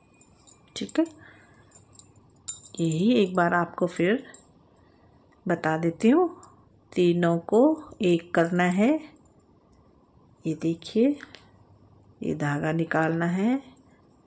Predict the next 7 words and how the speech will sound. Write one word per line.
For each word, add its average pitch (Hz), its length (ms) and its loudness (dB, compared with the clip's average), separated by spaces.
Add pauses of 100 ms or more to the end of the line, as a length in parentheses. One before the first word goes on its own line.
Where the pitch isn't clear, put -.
(680)
धागा 170 380 0
पीछे, 220 680 2 (1800)
तीनों 170 420 -2
को 233 280 2
सीधा, 170 640 0 (2000)
धागा 175 360 0
आगे, 180 400 4